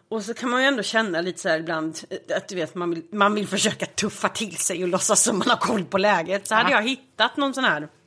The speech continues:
Speaker 1: ja, men, en grej som jag tänkte att det här är säkert någon form av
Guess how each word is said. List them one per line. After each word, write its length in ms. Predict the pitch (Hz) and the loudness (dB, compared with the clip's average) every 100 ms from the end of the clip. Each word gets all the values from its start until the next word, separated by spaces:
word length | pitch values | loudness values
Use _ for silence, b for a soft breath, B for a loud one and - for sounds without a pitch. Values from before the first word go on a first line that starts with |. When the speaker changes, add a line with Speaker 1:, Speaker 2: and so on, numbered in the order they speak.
| _ _ _ _ _ _ - | _ _ _ _ _ _ -6
Speaker 1:
ja, 80 | 220 | 0
men, 120 | 247 | 0
en 120 | 175 - | 0 -2
grej 340 | 165 139 175 | -2 -2 -2
som 180 | - 185 | -2 -4
jag 120 | 151 | -4
tänkte 180 | 175 170 | -4 -6
att 100 | 156 | -4
det 80 | 208 | -2
här 200 | 247 254 | 0 0
är 80 | |
säkert 320 | 214 190 165 - | 0 0 0 -4
någon 220 | 160 156 | -6 -6
form 300 | 156 139 156 | -6 -4 -4
av 180 | 131 | -4